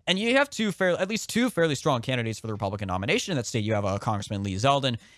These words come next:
and Andrew Giuliani, yes, the son of Rudy Giuliani, who are running for that position.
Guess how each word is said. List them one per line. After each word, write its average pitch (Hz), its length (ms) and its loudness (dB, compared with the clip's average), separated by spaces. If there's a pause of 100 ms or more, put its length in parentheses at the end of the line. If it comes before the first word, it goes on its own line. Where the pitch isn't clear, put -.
(140)
and 160 280 2
Andrew 165 340 2
Giuliani, 113 760 0
yes, 110 420 -2
the 104 80 -2
son 98 280 0
of 120 220 0
Rudy 110 180 0
Giuliani, 95 480 -2 (800)
who 135 120 4
are 123 100 4
running 113 340 0
for 113 260 -2
that 95 180 -2
position. 104 420 -2